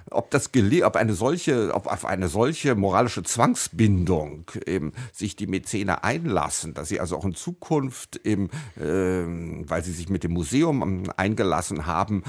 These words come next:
auf, äh, umstritten, umstritten, aber profitträchtige Geschäftsfelder verzichten wollen, das halte ich für,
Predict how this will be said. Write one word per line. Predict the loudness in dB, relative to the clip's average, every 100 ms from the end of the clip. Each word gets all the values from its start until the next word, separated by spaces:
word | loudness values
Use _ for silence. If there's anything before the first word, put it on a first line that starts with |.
| -8 -10
auf, | 0 0 0 -2
äh, |
umstritten, | -2 -2 -4 -4 -4 -6 -4 0 -2 -2 -4 -2 -2 -2 -4
umstritten, | -4 -4 -6 -4 -4 -2
aber | -2 2 0
profitträchtige | -2 -6 -8 -10 -8 -6 -6 -6 -8 0 0 -2 -10 -6
Geschäftsfelder | -2 -2 -2 -8 -10 -12 -6 -4 -2 -2 -4
verzichten | -6 -6 -6 -6 -8 -8 -8 -2
wollen, | 0 0 -4 -8 -10
das | -10 -6
halte | -6 -8
ich | -12 -12
für, | -6 -6